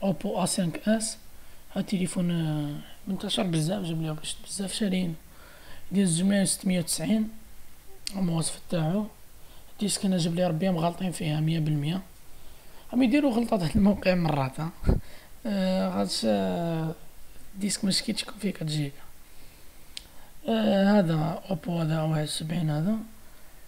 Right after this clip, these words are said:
آه، يدير زوج ملايين وسبعمية وتسعين. اذا كانوا غالطين هما في السعر، راهم من الغلطه ماشي من عندي انا، من الموقع. انا جبتهم من الموقع، آه، دايماً نشوف منه اسعار نفسهم اللي كنشوفهم برا.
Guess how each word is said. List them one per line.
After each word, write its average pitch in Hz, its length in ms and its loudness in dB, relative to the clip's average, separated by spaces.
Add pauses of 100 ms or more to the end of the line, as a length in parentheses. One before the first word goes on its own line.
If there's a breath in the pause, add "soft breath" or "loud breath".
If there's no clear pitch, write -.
(520 soft breath)
آه، 190 420 4
يدير 170 180 4
زوج 165 140 4
ملايين 190 180 4
وسبعمية 165 420 0
وتسعين. 226 460 0 (500)
اذا 247 140 10
كانوا 240 300 6
غالطين 220 260 4
هما 208 180 6
في - 60 -2
السعر، 156 420 -2 (300)
راهم 196 160 4 (300)
من 185 80 2
الغلطه 185 380 0
ماشي 233 260 2
من 254 60 4
عندي 185 380 4
انا، 151 200 0
من 190 320 2
الموقع. 190 540 0 (1200)
انا 196 100 4
جبتهم 175 300 2
من 180 60 0
الموقع، 185 460 0
آه، 202 400 2
دايماً 202 320 6
نشوف 214 360 2
منه 202 300 6
اسعار 190 300 2
نفسهم 208 360 4
اللي 202 100 2
كنشوفهم 185 540 -2
برا. 156 280 0